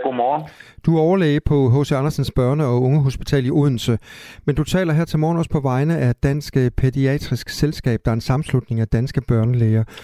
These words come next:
Speaker 2: Hvorfor er det, det er en god idé at lade de to til seks-årige, øh, vaccinere?
Speaker 1: Det er det, øh, ud fra to synspunkter. Det ene synspunkt, det er set ud fra barnet og familien, at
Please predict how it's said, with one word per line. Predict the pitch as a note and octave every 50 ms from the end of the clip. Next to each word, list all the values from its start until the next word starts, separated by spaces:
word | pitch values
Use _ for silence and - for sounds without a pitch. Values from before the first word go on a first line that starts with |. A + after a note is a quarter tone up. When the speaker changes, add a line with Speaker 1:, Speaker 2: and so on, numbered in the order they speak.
| - - - - _
Speaker 2:
Hvorfor | - F3 - A3+
er | F3+ - C#3+ D3
det, | F#3+ G3+ -
det | D3
er | B2+
en | B2 A2+ -
god | D#3 F3+ D#3 C3+
idé | - D3 D3+ F#3 A3
at | C3
lade | A#2 A#2+
de | A2 -
to | A#2 - - D#3+ D#3
til | - - A#2+
seks-årige, | - - C#3+ - - C3+ A#2+ A#2 A#2 A2+ A2 A2 A2
øh, | G#2+ G#2+ A2+ -
vaccinere? | B2 A#2 - - C3 C3 D3+ D3+ A2+ - - _ _ _ _ _ _ _ _ _ _ _ _ _ _ _ _ _ _ _ _ _ _ _
Speaker 1:
Det | - C#3 C#3 C3+ B2+ A#2+
er | B2 C3 D3
det, | C#3 B2+ A2 - - -
øh, | A2+ A2 G#2+ G#2 G2+ - - C3
ud | C3 B2+
fra | - B2 - -
to | D#3+ D#3 D3 D3+ - - _ _
synspunkter. | - - - D#3 C#3 C#3 - - - B2 A2 G#2 G2+ A2 G#2
Det | G2+ G#2+ G#2 G#2+ A#2
ene | C3 D3+ D3+
synspunkt, | - - D3+ C3+ - - - C3+ A#2 G2+ -
det | - A#2+ B2 B2 A#2 A2+
er | G#2+ G#2 G2+ F#2+ - - -
set | C3+ A#2+ A2 G#2
ud | A#2 A2+ G#2+ A2
fra | B2 A2 G2+ A#2 A2+
barnet | A2 G#2+ A2 A#2 A#2 G#2+
og | G2+ F#2+ -
familien, | A2+ A2+ B2 C3 B2 E2+ G2 A2+ A2+ A2+ - _ - - - _ -
at | - G#2 G2+